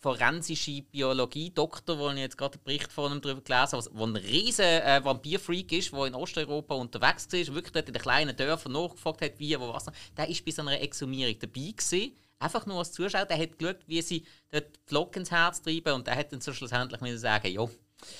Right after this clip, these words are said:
ist okay, wenn sie an das glauben, aber sie wissen nicht, was Herz ist.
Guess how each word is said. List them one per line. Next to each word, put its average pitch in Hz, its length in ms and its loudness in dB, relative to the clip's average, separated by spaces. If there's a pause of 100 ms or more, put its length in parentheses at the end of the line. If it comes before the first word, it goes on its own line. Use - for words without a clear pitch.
(360)
ist - 180 -6
okay, 123 300 4
wenn 135 140 2
sie 131 80 -2
an 123 80 0
das 127 140 -4
glauben, 123 300 6
aber 98 200 0
sie 113 160 -6
wissen 113 260 -6
nicht, 110 140 -4
was 117 140 -6
Herz 113 340 -2
ist. - 320 -6